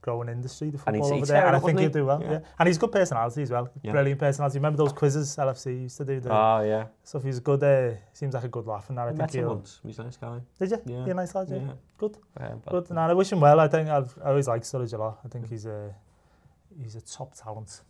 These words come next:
Speaker 2: Well, here you go then. <laughs> Confirmed by Matt. Um, the second stage consultation of Anfield Road, um, has been concluded. So I think we covered this a couple of weeks ago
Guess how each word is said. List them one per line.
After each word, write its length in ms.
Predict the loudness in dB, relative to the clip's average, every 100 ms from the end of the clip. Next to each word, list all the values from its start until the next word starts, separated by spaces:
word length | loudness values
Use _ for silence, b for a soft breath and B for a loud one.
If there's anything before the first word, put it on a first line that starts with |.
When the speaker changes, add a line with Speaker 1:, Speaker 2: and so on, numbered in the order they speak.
| _
Speaker 2:
Well, 220 | -6 -6
here 160 | -6 -6
you 100 | -4
go 140 | -4
then. 320 | -4 -8 -12 -12 -12
<laughs> 120 | -6
Confirmed 380 | -2 2 4 6
by 120 | 4
Matt. 240 | 4 -2 -4 4
Um, 300 | 6 8 4 B B -8
the 80 |
second 240 | 4 4 4
stage 240 | 2 2
consultation 580 | 0 -4 0 2 2 2
of 60 | 2
Anfield 260 | 2 2
Road, 320 | 4 4 2 -2
um, 360 | -2 0 -2 -8
has 160 | -12 -14 _
been 120 | -12 -10
concluded. 500 | -10 -6 -4 -4 -4
So 220 | -2 -2
I 20 |
think 180 | -4 -6
we 120 | -6
covered 200 | -6 -8
this 120 | -8
a 20 | -10
couple 180 | -10
of 60 | -6
weeks 160 | -6 -2
ago 280 | 0 0